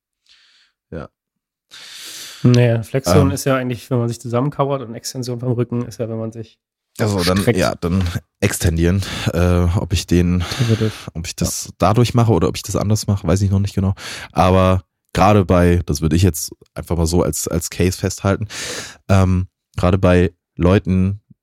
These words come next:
Speaker 1: die im Verhältnis zur Körperlänge ziemlich lange Arme haben, ähm, und relativ wenig Körpertiefe, würde ich sagen,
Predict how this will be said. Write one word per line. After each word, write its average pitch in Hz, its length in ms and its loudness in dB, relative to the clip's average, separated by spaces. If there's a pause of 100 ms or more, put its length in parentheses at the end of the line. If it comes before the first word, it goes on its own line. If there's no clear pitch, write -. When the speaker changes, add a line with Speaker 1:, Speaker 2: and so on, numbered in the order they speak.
(500)
Speaker 1:
die 90 500 4 (300)
im 82 120 -2
Verhältnis 98 840 2
zur 92 760 2
Körperlänge 95 840 2
ziemlich 95 280 0
lange 87 280 4
Arme 92 360 2
haben, 110 500 2 (880)
ähm, 85 540 0 (680)
und 87 460 -2
relativ 85 880 0
wenig 113 760 2 (200)
Körpertiefe, 107 1000 0 (840)
würde 90 260 0
ich - 100 -4
sagen, 92 540 0